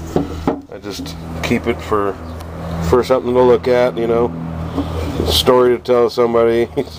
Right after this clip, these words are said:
<laughs> you know. But, but there you go. That's, uh, that's something pretty cool I thought I'd show ya. And you can see that,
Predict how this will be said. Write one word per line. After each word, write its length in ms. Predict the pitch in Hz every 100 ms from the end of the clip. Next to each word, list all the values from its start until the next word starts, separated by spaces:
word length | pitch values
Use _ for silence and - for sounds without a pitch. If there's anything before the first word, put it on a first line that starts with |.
| -
<laughs> 420 | - - - -
you 80 | -
know. 360 | 98 95 95 - -
But, 300 | 98 98 - - - _ _ _ - - -
but 100 | 120
there 260 | 151 143
you 80 | 104
go. 220 | 101 104 - _ _ - - - - - - - - - - - -
That's, 260 | 123 120 123
uh, 180 | 117 110 - _ _ _ _ _ - - - -
that's 120 | 123
something 280 | 120 135 131
pretty 220 | 131 139
cool 320 | - 151 127
I 40 | 117
thought 220 | - 117
I'd 180 | 117 117
show 200 | 123 110
ya. 180 | 104 107 - _ _ _ _ _ _ _
And 100 | 104
you 60 | 107
can 140 | 104
see 180 | 95 113
that, 240 | 104 98